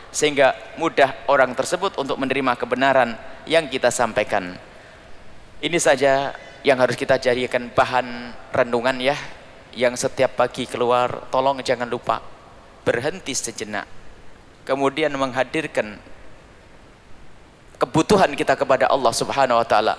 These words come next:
untuk minta tolong kepada Allah. Anda mau apa? Yang mau sekolah, adik-adik yang mau sekolah, cobalah sebelum keluar minta pertolongan. Sampai doanya keluar apa? "Bismillah tawakkaltu 'alallah."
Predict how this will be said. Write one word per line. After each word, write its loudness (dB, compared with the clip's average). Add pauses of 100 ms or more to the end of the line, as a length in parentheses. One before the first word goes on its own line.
(140)
untuk 4
minta -2
tolong 0
kepada -2
Allah. -8 (480)
Anda 2
mau 0
apa? -4 (420)
Yang 4
mau 4
sekolah, 4
adik-adik 2
yang 0
mau -6
sekolah, -2 (320)
cobalah 4
sebelum -6
keluar -2
minta -2
pertolongan. -2 (400)
Sampai 2
doanya 2
keluar 0
apa? -2 (480)
"Bismillah -2
tawakkaltu 0
'alallah." -2